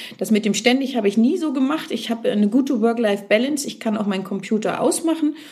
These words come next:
Und wenn ich eben nicht fertig geworden bin mit irgendwas, dann macht das auch nichts. Dann mache ich's halt nächsten Tag,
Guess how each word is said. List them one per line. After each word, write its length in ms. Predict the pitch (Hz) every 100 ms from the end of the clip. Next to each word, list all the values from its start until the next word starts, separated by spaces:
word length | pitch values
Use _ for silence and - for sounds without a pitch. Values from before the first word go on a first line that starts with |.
| - -
Und 80 | -
wenn 180 | 226 240
ich 140 | 240
eben 160 | 226 233
nicht 180 | 220 -
fertig 320 | 220 214 214
geworden 360 | 233 202 196 190
bin 160 | 190
mit 140 | 185 180
irgendwas, 500 | 165 180 175 170 -
dann 440 | 190 180 180 - - 185
macht 280 | 202 233
das 120 | 220 -
auch 260 | 208 -
nichts. 340 | 180 - - -
Dann 160 | 175
mache 160 | 208 247
ich's 200 | 233 - -
halt 340 | - 254 254 - _ _ _ _ _ _ -
nächsten 320 | 339 - 165
Tag, 300 | 165 113 -